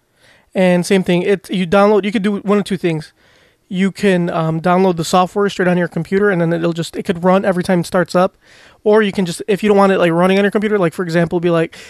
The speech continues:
'cause, for example, Netflix, if you want, trying to watch Netflix on your computer and you have a V P N running,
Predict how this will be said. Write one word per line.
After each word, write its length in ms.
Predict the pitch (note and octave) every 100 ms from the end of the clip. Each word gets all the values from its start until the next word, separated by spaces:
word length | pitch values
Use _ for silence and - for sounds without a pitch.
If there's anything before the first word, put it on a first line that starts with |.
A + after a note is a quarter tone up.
| -
'cause, 320 | - G#3 F3+ - _ _
for 160 | -
example, 240 | F3+ G3 F#3
Netflix, 560 | G#3 - F#3+ E3 - E4+
if 140 | F#3+
you 80 | G3+
want, 120 | G3+
trying 80 | G#3+
to 40 | F#3+
watch 120 | F#3
Netflix 300 | G3+ A3 G#3+
on 40 |
your 40 | G#3
computer 260 | G#3 A3 G#3
and 60 |
you 60 | F3+
have 120 | E3+
a 120 | D#3+
V 140 | E3 F3
P 140 | -
N 100 | F3+
running, 300 | F#3+ G#3 G#3+